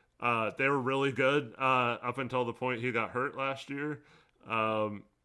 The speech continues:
but then the wheels fell off and, and it just wasn't the same. Uh, so I think as long as that is a possibility, it's just hard to predict them much higher.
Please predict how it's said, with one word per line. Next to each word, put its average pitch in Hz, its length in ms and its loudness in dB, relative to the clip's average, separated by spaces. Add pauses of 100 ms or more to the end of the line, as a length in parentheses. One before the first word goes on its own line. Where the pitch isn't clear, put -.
(320)
but 107 220 -6
then 110 340 -4 (140)
the 110 100 -6
wheels 101 520 -8
fell 101 200 -4
off 101 400 -6
and, 92 360 -10 (540)
and 98 140 -4
it 95 100 -8
just 101 200 -10
wasn't 95 340 -8
the 95 80 -12
same. 98 540 -6 (360)
Uh, 95 480 -6 (800)
so 127 540 0
I 123 140 0
think 135 280 -2 (120)
as 127 140 -2
long 143 260 0
as 120 140 -4
that 120 360 0 (380)
is 127 180 -4
a 117 60 -4
possibility, 107 840 -4
it's 98 140 -8
just - 200 -16
hard 101 240 -4
to 98 60 -8
predict 92 440 -10
them 92 220 -8
much 87 220 -12
higher. 92 520 -8